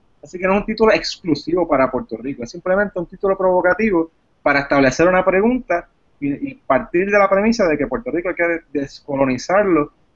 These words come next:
pero de una perspectiva educada y, y comprendida y de un debate claro, no un debate de treinta segundos, sino un debate donde las, las ideas sobre el estatus están debidamente articuladas.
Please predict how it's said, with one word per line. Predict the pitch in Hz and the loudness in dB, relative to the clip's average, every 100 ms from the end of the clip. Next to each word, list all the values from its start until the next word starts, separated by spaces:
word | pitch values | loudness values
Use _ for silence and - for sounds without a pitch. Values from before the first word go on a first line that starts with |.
| - | -2
pero | 127 | 2
de | 131 | 4
una | 151 | 4
perspectiva | 175 - 170 165 185 190 - | 0 0 -4 -2 0 0 0
educada | 139 127 117 135 143 110 101 _ | 0 0 0 2 2 2 -2 _
y, | 131 123 120 117 | -12 -12 -12 -10
y | 131 | -8
comprendida | 120 123 117 120 147 226 190 - | -4 -4 -2 0 0 0 -2 0
y | 139 | 0
de | 131 131 | 0 -4
un | 135 | -8
debate | 151 180 220 185 165 - _ _ | -2 2 2 0 -4 -8 _ _
claro, | - 127 135 120 | 0 2 4 2
no | 110 | 0
un | 131 | 0
debate | 147 160 170 | 4 4 4
de | 151 | 2
treinta | 143 147 160 | 2 0 -2
segundos, | 180 190 226 190 | -6 -2 -2 -2
sino | 131 120 | -8 -12
un | |
debate | 123 139 165 180 | -4 0 0 0
donde | 147 131 117 110 _ _ _ | -2 -2 -6 -10 _ _ _
las, | 127 127 - - | -4 -4 -6 -10
las | 123 123 | -6 -4
ideas | 120 127 160 165 | -4 -2 0 0
sobre | 185 170 | 2 0
el | 165 | 0
estatus | 196 196 156 | 0 0 -2
están | - 165 | -2 -2
debidamente | 147 123 123 131 143 160 170 - | 0 0 0 -2 -2 -2 -4 -2
articuladas. | 120 - 113 101 101 92 | -2 -4 -8 -6 -6 -6